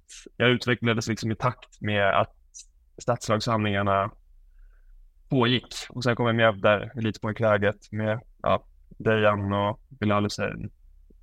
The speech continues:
bland annat. Eh, men som mittfältare då. Eh, ja, så det var det första tecknet. Eh, och sen, ja, kanske genombrottet blev lite när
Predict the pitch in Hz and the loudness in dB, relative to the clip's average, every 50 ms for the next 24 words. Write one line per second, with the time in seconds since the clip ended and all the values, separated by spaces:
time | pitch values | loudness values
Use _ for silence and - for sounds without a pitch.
0 | - - - - 117 117 113 110 107 104 104 110 - - - - - 71 64 60 | -20 -16 -8 -4 -2 0 0 2 2 0 0 -2 -4 -10 -16 -16 -12 -4 0 0
1 | 57 60 62 65 - - _ _ _ _ _ _ _ - - - _ _ _ _ | 2 2 0 -2 -6 -10 _ _ _ _ _ _ _ -20 -20 -20 _ _ _ _
2 | _ _ - - - - _ - 123 120 113 - 120 113 117 113 - - - 113 | _ _ -20 -20 -20 -18 _ -2 0 0 0 0 0 -2 -2 -2 -4 -2 -2 -2
3 | 110 - - 107 104 104 104 107 - - - _ - - - _ - - - - | -2 0 0 0 2 2 0 -2 -4 -10 -20 _ -20 -20 -20 _ -20 -20 -20 -20
4 | - - - - - - - - _ _ - _ _ _ - - 107 113 110 104 | -20 -20 -20 -20 -20 -20 -20 -20 _ _ -20 _ _ _ -4 0 2 4 4 4
5 | 101 98 98 95 - - - _ _ - - - - - - - _ _ _ _ | 4 4 2 0 -4 -8 -12 _ _ -20 -20 -20 -20 -20 -20 -20 _ _ _ _
6 | _ _ _ _ _ - - _ - - _ _ - - - _ _ - - - | _ _ _ _ _ -20 -20 _ -20 -20 _ _ -20 -20 -20 _ _ -20 -20 -20
7 | _ _ - - _ _ _ _ - - 110 107 113 - 120 127 127 127 127 120 | _ _ -20 -20 _ _ _ _ -2 2 4 4 4 2 0 0 2 4 4 2
8 | 113 - 127 117 - 117 95 117 110 - - 104 107 - - - - - 95 101 | 2 0 -2 -2 -2 -2 -2 -2 -4 -4 -6 -10 -12 -12 -12 -16 -12 -8 -6 -2
9 | - 62 57 - - - - _ - _ _ - - - 120 120 - - 117 113 | 0 0 0 0 -2 -8 -20 _ -20 _ _ -20 -12 -8 -6 -6 -4 -2 -2 0
10 | 110 110 107 107 110 113 - - - _ _ _ _ _ _ _ _ _ _ _ | 0 0 -2 -2 -4 -6 -10 -14 -20 _ _ _ _ _ _ _ _ _ _ _
11 | _ _ - 110 110 - - - 120 - - 117 110 123 113 107 107 101 110 120 | _ _ -16 -14 -14 -10 -8 -8 -6 -4 -2 0 2 2 2 2 2 0 -2 -2
12 | - 123 107 120 110 107 107 104 104 - - - 101 101 98 98 104 - | -2 -2 0 2 2 2 2 0 -6 -8 -8 -4 -2 0 0 0 -2 -6